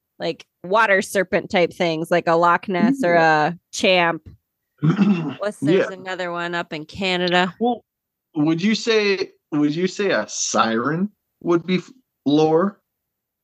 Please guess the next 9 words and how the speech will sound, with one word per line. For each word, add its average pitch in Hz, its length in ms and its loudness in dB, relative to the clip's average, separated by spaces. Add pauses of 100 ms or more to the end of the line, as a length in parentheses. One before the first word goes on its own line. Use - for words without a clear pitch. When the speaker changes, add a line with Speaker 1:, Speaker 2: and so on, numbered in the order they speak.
(180)
Speaker 1:
Oh, 453 180 0
for 453 180 0
sure. 392 400 0
I 381 340 2
like 339 100 -6 (240)
Speaker 2:
Okay. - 160 -4
Speaker 1:
sirens. 466 460 0
I 415 180 -4
think, 381 340 -10